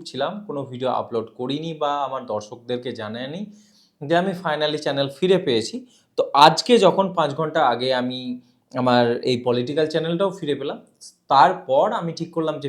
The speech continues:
ভিডিও বানাবো। হুম, আগে মহাদেবের পুজো দিয়ে এলাম, তারপর ঠিক করলাম যে হ্যাঁ, আমি ভিডিও বানাবো এবং জানাবো, কারণ এখন আর ভয় নেই। তো আমি দেখাচ্ছি,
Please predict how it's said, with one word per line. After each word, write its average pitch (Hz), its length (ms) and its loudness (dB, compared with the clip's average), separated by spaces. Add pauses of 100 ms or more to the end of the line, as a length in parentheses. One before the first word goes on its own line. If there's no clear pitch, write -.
ভিডিও 127 220 -4
বানাবো। 104 420 -6 (140)
হুম, 131 200 -14
আগে 113 420 -6
মহাদেবের 117 640 -6
পুজো 120 200 -6
দিয়ে 135 240 -2
এলাম, 214 260 -8
তারপর 123 360 -12 (100)
ঠিক 123 140 -20
করলাম 160 400 -10 (600)
যে 131 80 -2
হ্যাঁ, 120 220 0
আমি 123 440 -2
ভিডিও 120 300 -4
বানাবো 123 440 -2
এবং 240 360 -2
জানাবো, 117 380 2
কারণ 208 360 -2
এখন 220 260 2
আর 214 120 2
ভয় 135 240 0
নেই। 160 260 -6 (760)
তো 143 240 6
আমি 175 180 2
দেখাচ্ছি, 160 640 4